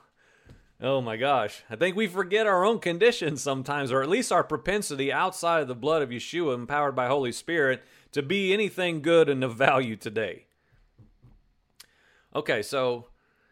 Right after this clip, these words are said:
"You are clean, but not all of you." Verse eleven, "For he knew the one who was betraying him," of course. "It was for this reason that he said, 'Not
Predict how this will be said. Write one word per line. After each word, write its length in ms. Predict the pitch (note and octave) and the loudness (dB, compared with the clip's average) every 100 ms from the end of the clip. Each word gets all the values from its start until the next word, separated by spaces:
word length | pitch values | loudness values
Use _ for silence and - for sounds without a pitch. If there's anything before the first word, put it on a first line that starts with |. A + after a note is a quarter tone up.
| _ - | _ -8
"You 220 | F#3 B3 | 0 2
are 120 | A#3+ | 2
clean, 360 | A#3+ G3 G3+ F#3+ | 0 -4 -2 -2
but 120 | F#3+ | -2
not 180 | G3+ G3+ | 0 2
all 240 | G#3 G3 | 4 4
of 100 | A#2+ | 2
you." 140 | G2 | -4
Verse 240 | G#2 G#3+ G#3+ | 0 0 2
eleven, 420 | G3 F#3 C#3+ A#2+ | 0 0 -2 -6
"For 200 | - D3 | -4 -4
he 240 | D#3+ A#3 | -2 -6
knew 540 | A3+ G#3+ G3 G#3 B3 B3 _ - | -4 -4 -4 -4 -6 -10 _ -2
the 140 | C3+ | 2
one 380 | F3+ F#3+ G#3+ A#3+ | 2 2 2 2
who 160 | G#3 A#3 | 0 2
was 240 | G#3+ G#3+ | 2 2
betraying 640 | E3 G#3 - G#3+ A#3 A3 F3 | 2 -2 0 -2 -2 -2 -2
him," 260 | D#3 B2 | -4 0
of 180 | E3 F#3 | 0 0
course. 540 | G#3 A#3 B2 E2 - _ _ _ _ _ _ _ - | 0 2 2 -4 -14 _ _ _ _ _ _ _ 2
"It 140 | G#3 | 4
was 140 | G#3+ | 4
for 160 | - F#3+ | 2 -2
this 360 | F3+ B3 B3+ D3+ | 2 2 2 -4
reason 360 | D#3 D#3 F3+ | -2 -2 -2
that 180 | F3+ E3+ | -2 0
he 160 | G#3 A3+ | -2 -4
said, 480 | - C3+ D#3+ F#3 _ _ _ | -2 0 0 -2 _ _ _
'Not 480 | B2+ D#3+ F#3+ G3+ | -10 -2 0 0